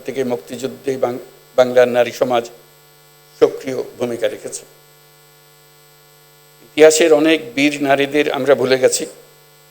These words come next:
তাদের অবদানের কথা আমরা আর জানি না, কিন্তু জুলাই কন্যাদের নেতৃত্ব ও আত্মত্যাগের কথা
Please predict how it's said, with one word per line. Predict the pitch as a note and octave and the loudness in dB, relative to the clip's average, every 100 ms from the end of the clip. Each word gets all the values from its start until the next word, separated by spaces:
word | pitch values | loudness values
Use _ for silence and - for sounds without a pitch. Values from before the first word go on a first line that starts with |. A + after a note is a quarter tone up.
| _ _ _ _ _ _ _ _ _ _ | _ _ _ _ _ _ _ _ _ _
তাদের | B2+ C3 D3+ | 2 4 6
অবদানের | C3+ C3+ C#3+ C#3+ C#3 | 6 6 4 4 2
কথা | D3 C#3+ | 4 6
আমরা | C#3+ C#3+ | 4 6
আর | C3 | 4
জানি | - B2 C3 | 4 2 2
না, | C#3+ D#3+ - _ _ _ _ _ _ _ _ _ _ _ _ _ _ _ _ _ _ - | -4 -8 -16 _ _ _ _ _ _ _ _ _ _ _ _ _ _ _ _ _ _ -8
কিন্তু | D3 D#3+ | -4 -4
জুলাই | C#3+ D#3 D#3+ | 0 6 6
কন্যাদের | D#3 E3 F3 F3+ F3 C#3+ - - _ - | 6 4 4 4 4 0 -6 -20 _ -2
নেতৃত্ব | C3+ C3+ - D3+ - D#3+ | 0 0 -2 -4 0 4
ও | |
আত্মত্যাগের | C#3+ A#2 C#3 C3 C3 C#3 | 4 4 0 4 6 4
কথা | C3+ C3+ C#3 C#3 | 2 2 4 2